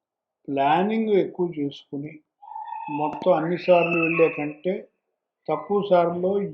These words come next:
ఎక్కువ మనం వాటి నుంచి లాభం పొందేటువంటి అవకాశం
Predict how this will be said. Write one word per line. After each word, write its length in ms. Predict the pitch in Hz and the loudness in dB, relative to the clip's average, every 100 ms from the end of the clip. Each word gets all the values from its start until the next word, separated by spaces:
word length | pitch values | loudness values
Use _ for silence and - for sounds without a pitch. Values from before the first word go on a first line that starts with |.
| 151 | -4
ఎక్కువ 240 | 156 - 214 190 | -4 0 0 2
మనం 200 | 170 160 156 | -2 0 -2
వాటి 240 | 147 151 | -2 -8
నుంచి 220 | 151 151 | -10 -10
లాభం 400 | 139 135 143 151 143 | -4 -2 -2 -6 -14
పొందేటువంటి 760 | 135 139 127 131 131 - 127 _ _ _ _ _ - | -20 -20 -10 -8 -8 -14 -20 _ _ _ _ _ -6
అవకాశం 440 | 139 - 156 151 | -4 -2 -4 -4